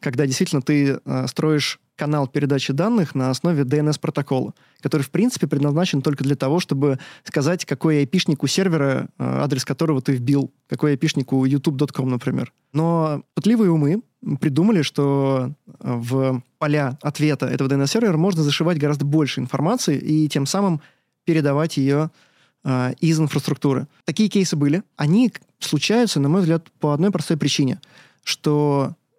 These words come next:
э, ребята, которые отвечают за конфигурирование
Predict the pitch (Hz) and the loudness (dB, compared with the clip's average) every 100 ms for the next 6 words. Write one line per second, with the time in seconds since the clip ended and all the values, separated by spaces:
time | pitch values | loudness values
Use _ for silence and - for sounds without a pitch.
0 | _ 139 139 147 147 160 139 135 135 139 | _ -6 -2 0 0 0 -2 -2 -2 -2
1 | - 147 127 143 139 131 127 - - 143 | 0 0 0 0 0 -2 -4 -6 -4 -2
2 | 160 151 170 160 139 127 123 | 0 2 4 4 2 0 -2